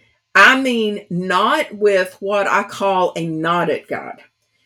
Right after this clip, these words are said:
So I've been teaching through the book of Hosea, and eventually on this podcast, podcast, if the Lord tarries his coming or he leaves me here on earth,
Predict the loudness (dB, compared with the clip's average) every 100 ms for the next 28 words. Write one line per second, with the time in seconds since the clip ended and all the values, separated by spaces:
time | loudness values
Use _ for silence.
0 | _ 0 4 6 4 2 0 0 -2 -4
1 | -6 -6 -10 -6 -6 -6 -6 -6 -6 -6
2 | -4 -2 0 2 2 0 -4 -4 -2 -2
3 | -4 -4 -2 0 0 -2 -2 -2 -2 -2
4 | -2 0 -2 -8 -16 -4 0 0 -2 -6
5 | -6 -6 -2 0 -2 -4 -4 2 4 2
6 | 0 0 -2 -6 -8 -6 -8 -6 -2 0
7 | -2 -4 -4 -2 -2 -4 -6 -8 -6 -6
8 | -6 -6 -4 -6 -6